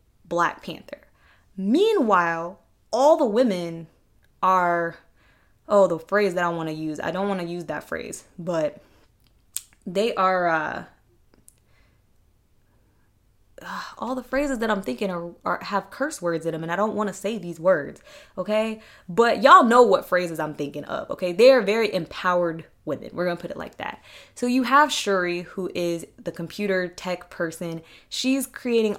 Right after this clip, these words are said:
all of the technology. There's a scene where he's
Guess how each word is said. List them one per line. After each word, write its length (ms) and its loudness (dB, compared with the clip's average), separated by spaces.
all 180 4
of 100 0
the 80 -4
technology. 880 -6
There's 220 0
a 60 0
scene 400 -2
where 100 0
he's 320 -8